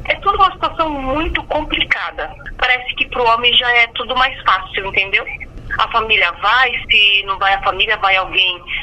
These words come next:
lá ajudar ele, arruma uma mulher rapidinho.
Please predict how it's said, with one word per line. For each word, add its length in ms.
lá 180
ajudar 340
ele, 400
arruma 400
uma 80
mulher 340
rapidinho. 1040